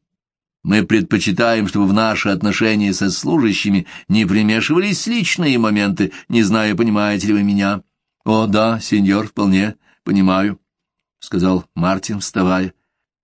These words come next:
Возможно, Малинари усмотрел в его манере держаться нечто такое, что ему не понравилось.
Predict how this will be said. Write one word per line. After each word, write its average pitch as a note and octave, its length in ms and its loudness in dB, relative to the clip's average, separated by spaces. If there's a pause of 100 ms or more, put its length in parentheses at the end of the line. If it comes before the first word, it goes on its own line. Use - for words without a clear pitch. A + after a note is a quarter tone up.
(1500)
Возможно, F3 680 2
Малинари D#3 760 0
усмотрел G#2+ 600 0
в - 20 0
его C3+ 260 0
манере B2+ 420 0
держаться G2+ 720 0
нечто G#2+ 460 -2
такое, B2 500 0
что - 160 -6
ему F#2 140 2
не G2 100 0
понравилось. F2+ 640 -4